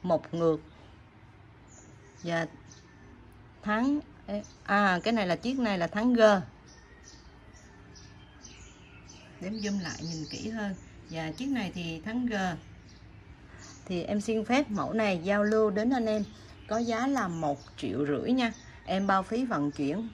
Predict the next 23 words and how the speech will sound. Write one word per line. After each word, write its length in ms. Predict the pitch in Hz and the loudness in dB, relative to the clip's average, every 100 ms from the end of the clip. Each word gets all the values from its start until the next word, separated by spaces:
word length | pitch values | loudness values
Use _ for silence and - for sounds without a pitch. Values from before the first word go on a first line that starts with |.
| - - - | -14 -12 -2
Và 240 | 165 160 165 | 0 2 4
bên 120 | 202 202 | 4 4
cạnh 200 | 143 160 | 2 2
đó 160 | 196 247 | 0 0
thì 140 | 185 | 0
em 240 | - 196 185 | 0 -2 -2
cũng 180 | 175 | -4
sẽ 180 | 202 180 | -2 -4
tặng 240 | - 127 151 | -2 -4 -2
kèm 220 | 185 175 160 | -2 -2 -2
anh 120 | 196 | -2
em 180 | 196 196 180 - - - | 0 -2 -4 -10 -12 -4
một 200 | 147 - | -4 0
vỉ 200 | 143 180 | -2 0
đá 160 | 208 240 | 0 2
vàng 360 | 214 175 156 | 2 2 0
duyên 160 | 196 196 | -2 -2
hãng 260 | 175 147 | -2 -4
kèm 220 | 196 190 170 | -2 -2 0
theo. 240 | 208 214 - - - - - - - - - - | 2 2 0 -12 -16 -16 -18 -16 -16 -14 -14 -6
Và 280 | 165 160 160 | -2 0 0
một 320 | 156 143 - | 0 0 0
chiếc 140 | 254 | -4